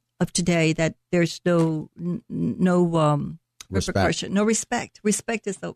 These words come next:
Speaker 1: the whole thing that
Speaker 2: Respect for each
Speaker 1: is
Speaker 2: other,
Speaker 1: happening
Speaker 2: respect
Speaker 1: for each
Speaker 2: authority.
Speaker 1: other.
Speaker 2: Yeah.
Speaker 1: You know, people are going into the stores and killing. You know, the, uh, you heard about AutoZone in Fort Worth, the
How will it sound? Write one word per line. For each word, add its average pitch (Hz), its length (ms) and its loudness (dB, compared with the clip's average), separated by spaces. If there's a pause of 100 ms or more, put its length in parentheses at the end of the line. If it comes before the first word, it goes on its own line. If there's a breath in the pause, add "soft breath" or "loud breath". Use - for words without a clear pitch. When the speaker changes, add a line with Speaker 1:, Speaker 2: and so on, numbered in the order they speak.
Speaker 1:
the 185 80 -14
whole 190 320 -8
thing 170 300 -4
that 170 100 -4
Speaker 2:
Respect 95 320 -2
for 92 100 0
each 87 80 2
Speaker 1:
is 98 60 4
Speaker 2:
other, 92 140 2
Speaker 1:
happening - 240 0
Speaker 2:
respect 85 220 0
Speaker 1:
for 185 40 2
each 170 160 2
Speaker 2:
authority. 185 160 2 (100)
Speaker 1:
other. 160 240 0
Speaker 2:
Yeah. 85 220 -2 (160)
Speaker 1:
You 208 100 4
know, 185 280 4 (480)
people 208 260 4
are 196 60 0
going 190 360 2
into 190 260 2
the 180 120 0
stores 208 400 2
and 175 120 2
killing. 202 320 0
You 220 120 4
know, 220 140 2
the, 196 220 0
uh, 190 160 0
you 202 200 4
heard 202 200 2
about 190 260 0
AutoZone 180 680 0
in 165 200 0
Fort 180 280 0
Worth, 190 460 2
the 165 320 0